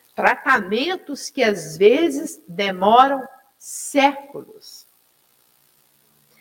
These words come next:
Olha como a maneira de encarar a vida,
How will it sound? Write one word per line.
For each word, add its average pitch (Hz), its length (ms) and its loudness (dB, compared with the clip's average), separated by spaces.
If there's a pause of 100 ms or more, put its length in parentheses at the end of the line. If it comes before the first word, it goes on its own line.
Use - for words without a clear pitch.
(280)
Olha 339 380 6
como 277 320 -4
a 269 80 2
maneira 262 720 -2
de 233 220 -12
encarar 196 640 0
a 180 100 -2
vida, 160 720 -4